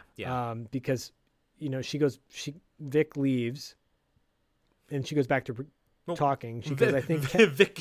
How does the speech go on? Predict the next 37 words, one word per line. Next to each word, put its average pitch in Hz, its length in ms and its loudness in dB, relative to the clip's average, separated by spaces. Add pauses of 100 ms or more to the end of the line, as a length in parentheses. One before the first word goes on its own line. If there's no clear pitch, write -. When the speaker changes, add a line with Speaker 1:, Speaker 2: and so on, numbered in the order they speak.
Speaker 1:
just 156 240 -4
goes 156 220 6
into 131 160 -6
the 104 100 -10
hallway 127 380 0
right 113 200 0
behind 117 300 -2
her, 107 80 -6
like, 107 220 -6
five 120 220 2
Speaker 2:
Yeah, 208 100 12
Speaker 1:
feet. 147 60 6
Speaker 2:
basically, 175 360 6 (340)
Speaker 1:
<laughs> - 80 -16
Speaker 2:
he 170 100 -2
just, 208 180 0
like, 160 140 2
sits - 260 0
down. 131 400 -2
Speaker 1:
Yeah. 120 320 0
Speaker 2:
Yeah. - 400 -8 (160)
And, 151 260 2
uh, 131 300 4 (360)
she - 140 -12
goes, 131 280 -2 (580)
"I 151 80 0
think 190 200 2
the 156 60 -2
chemical 185 400 -2
causes 151 460 0
complete 202 500 -4
ba-, 156 220 -2 (160)
breakdown 127 760 0 (320)
of 127 540 -2
the 131 80 -6
nervous 160 360 0
system, 120 480 -10